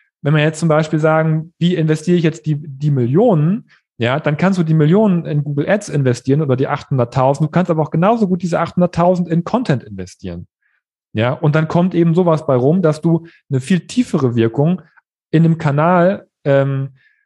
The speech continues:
oder in einem Asset aufbaust, was aber dir gehört,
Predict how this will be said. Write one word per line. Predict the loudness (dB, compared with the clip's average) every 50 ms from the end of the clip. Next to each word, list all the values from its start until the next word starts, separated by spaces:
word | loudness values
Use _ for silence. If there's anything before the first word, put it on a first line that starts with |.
| _ _ -2
oder | 0 0 2 0
in | 0 0 0
einem | 0 0
Asset | 0 -2 -2 0 0 0 0
aufbaust, | 0 0 -2 -2 -2 -2 -2 0 2 2 2 0 0 -2 -4
was | -4 -4 -2
aber | -4 -2 0 0
dir | 0 2 0 2 2
gehört, | 2 0 -2 -2 -6 -8 _